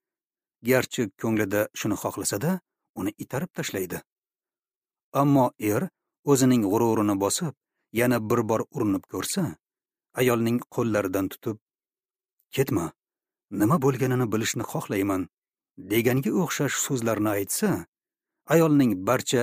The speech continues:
himoya qo'rg'onlari o'z-o'zidan qulaydi. Zero, aynan shu narsa o'rtalaridagi hozirgi kelishmovchiliklarga qaramay, er hali ham ayolini sevishining isboti bo'ladi.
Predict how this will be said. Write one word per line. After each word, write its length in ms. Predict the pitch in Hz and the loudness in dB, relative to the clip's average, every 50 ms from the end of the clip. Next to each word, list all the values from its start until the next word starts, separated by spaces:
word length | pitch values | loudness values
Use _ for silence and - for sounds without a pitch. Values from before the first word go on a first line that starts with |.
| - _ | -2 _
himoya 380 | - - 117 110 107 104 104 - | -4 -2 0 0 2 0 0 -2
qo'rg'onlari 680 | _ - 117 104 98 95 101 104 98 95 95 - 143 185 190 _ _ _ _ _ _ - | _ -6 -4 -2 -2 0 -2 0 0 0 0 0 0 -2 -2 _ _ _ _ _ _ -6
o'z-o'zidan 680 | 110 107 190 - - _ - 107 98 90 90 98 101 - _ _ _ | 0 0 0 0 0 _ -6 -8 -8 -4 -4 -4 -6 -6 _ _ _
qulaydi. 420 | - - 143 175 120 - - 85 - _ _ _ _ _ _ _ _ _ _ _ _ _ _ _ _ - | -12 -8 -6 -6 -6 -6 -8 -10 -16 _ _ _ _ _ _ _ _ _ _ _ _ _ _ _ _ -6
Zero, 380 | 110 95 117 110 101 101 131 170 160 _ _ _ _ _ _ _ _ _ - | -2 0 2 2 2 2 0 0 -4 _ _ _ _ _ _ _ _ _ -2
aynan 340 | 120 127 123 113 110 107 101 | 0 2 2 2 2 0 -2
shu 200 | - - - 107 | -4 -4 -4 -2
narsa 540 | 101 98 98 95 - - - 175 190 135 110 _ _ _ _ _ _ - | -2 0 -2 -2 -2 -4 -4 -4 -4 -4 -6 _ _ _ _ _ _ -2
o'rtalaridagi 680 | 131 110 - 131 123 113 107 147 139 - - 147 165 180 180 - _ _ _ _ _ - | -2 -2 0 0 0 0 0 0 -2 -2 -2 0 -2 -2 -2 -4 _ _ _ _ _ -2
hozirgi 400 | 127 131 131 120 143 131 123 165 151 | 2 2 2 2 2 -2 -2 -4 -8
kelishmovchiliklarga 920 | _ - 131 123 - - 123 123 - - 123 104 - - 117 104 98 107 - | _ -6 -6 -6 -2 -2 -2 -4 -2 -4 -6 -6 -4 -4 -6 -4 -4 -4 -6
qaramay, 440 | _ - 107 131 160 180 139 92 90 - _ _ _ _ _ _ _ - | _ -6 -4 -2 -2 0 -2 -2 -6 -10 _ _ _ _ _ _ _ -4
er 200 | 123 117 131 - - - _ _ _ _ _ _ _ - | 0 2 2 2 0 -2 _ _ _ _ _ _ _ -4
hali 260 | - 147 147 151 185 | -2 0 2 2 0
ham 240 | - - 143 143 147 - _ | 0 0 0 0 0 0 _
ayolini 460 | - 127 123 117 113 107 107 131 151 | -4 -2 0 0 0 0 0 0 0
sevishining 520 | - 120 110 104 - - 98 92 95 95 110 - _ | 0 0 0 -2 -2 -2 -2 -2 -2 -4 -6 -8 _
isboti 540 | _ - - - - 113 104 95 90 - - 147 | _ -4 -4 -4 -2 -2 -4 -4 -6 -6 -10 -8
bo'ladi. 320 | 101 98 98 98 95 | -8 -6 -6 -4 -4